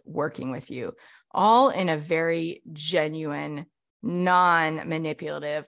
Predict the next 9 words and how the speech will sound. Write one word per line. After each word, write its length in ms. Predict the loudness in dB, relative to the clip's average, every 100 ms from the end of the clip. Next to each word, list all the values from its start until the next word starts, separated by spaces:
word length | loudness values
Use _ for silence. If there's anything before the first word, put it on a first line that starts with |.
| -6
authentic, 800 | -6 -6 -8 -8 -6 -8 -10 -20 _ _ -6
ethical 680 | -6 -6 -6 -4 -4 -6 _
way. 360 | -8 -6 -8 -14 _ _ _ _ _ _ -16 -2
Um, 280 | 2 2 2
Nicole, 800 | 2 2 2 4 4 2 -6 _ _ _ 0
would 300 | 0 2 6
you 420 | 8 8 2 -4 -2
give 160 | 0
us 280 | 0 -4